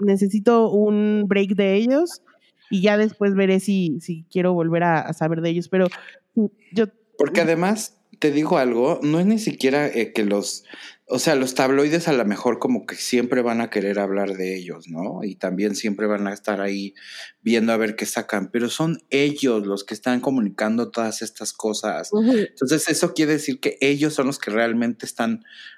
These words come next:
Speaker 2: buscándolo y forzándolo y, y viéndole y, no sé, como que ella quiere a huevo, a huevo estar ahí, a huevo.
Speaker 1: Es lo que te decía, bueno,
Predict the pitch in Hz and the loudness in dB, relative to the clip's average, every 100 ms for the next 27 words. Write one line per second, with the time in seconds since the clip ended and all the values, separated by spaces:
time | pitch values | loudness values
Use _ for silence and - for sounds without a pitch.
0 | _ - 107 - 127 120 120 117 131 110 | _ -12 -10 -2 0 2 2 0 0 -2
1 | 98 - 117 110 107 113 120 107 87 87 | -2 -2 0 0 0 0 0 -2 -4 -6
2 | 92 95 107 110 110 113 120 107 95 90 | -8 -6 -2 0 0 0 0 -2 -6 -14
3 | 87 - - - _ - 120 - 120 - | -18 -20 -20 -20 _ -6 -4 0 -2 -2
4 | 90 82 98 107 123 120 120 120 95 107 | -8 -8 -6 -4 -4 -4 -4 -4 -4 -2
5 | 110 95 82 - 98 120 135 143 - 123 | -2 -4 -8 -10 -4 0 0 -2 -2 -2
6 | 113 139 - - 95 98 117 98 87 _ | -2 -4 -6 -8 -4 0 -2 -2 -10 _
7 | _ _ - - 208 285 330 247 190 170 | _ _ -20 -2 2 2 0 0 0 -2
8 | 185 180 127 147 202 180 | 0 0 0 -2 -2 -2